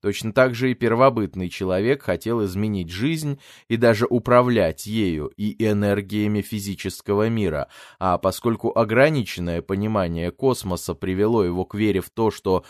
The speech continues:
призраки, духи и боги лично и непосредственно во всех деталях управляют жизнью и материей, вполне логично, что он направлял свои усилия на то, чтобы обрести расположение и поддержку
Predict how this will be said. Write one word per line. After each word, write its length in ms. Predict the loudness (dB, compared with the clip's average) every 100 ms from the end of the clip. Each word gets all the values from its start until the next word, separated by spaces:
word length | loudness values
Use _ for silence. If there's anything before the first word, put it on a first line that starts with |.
| -18 _
призраки, 640 | 2 2 2 -2 -2 -4
духи 360 | 0 0 0 -6
и 180 | -4
боги 560 | -2 2 2 2 -4 -4
лично 480 | -2 -2 -2 -4 -8
и 180 | -6 -4
непосредственно 1040 | -4 0 0 0 -4 -4 -6 -8 -6 -6 -8 -16 -10
во 160 | 0 0
всех 320 | 2 0 -2
деталях 760 | -2 -6 0 0 2 -2 -6
управляют 720 | -10 -2 0 2 0 0 -2 -4
жизнью 540 | -4 -4 -4 -6 -6
и 100 | -4
материей, 720 | -2 -2 0 0 2 0 -2 -8 _ _ _ _
вполне 400 | _ 2 4 6
логично, 520 | 4 4 2 -8 -6
что 240 | -6 -2 0
он 140 | 2
направлял 600 | 0 0 2 4 2 0
свои 340 | -2 -4 -2 0
усилия 680 | -2 -6 -6 2 4 4 0 -20 -4
на 140 | 0
то, 160 | 2 2
чтобы 360 | 0 0 2 4
обрести 680 | 4 2 0 -2 -2 -2 0
расположение 1000 | 0 -2 2 4 4 2 0 0 0 -2
и 140 | -4
поддержку 840 | -2 -2 -4 0 0 0 -2 -4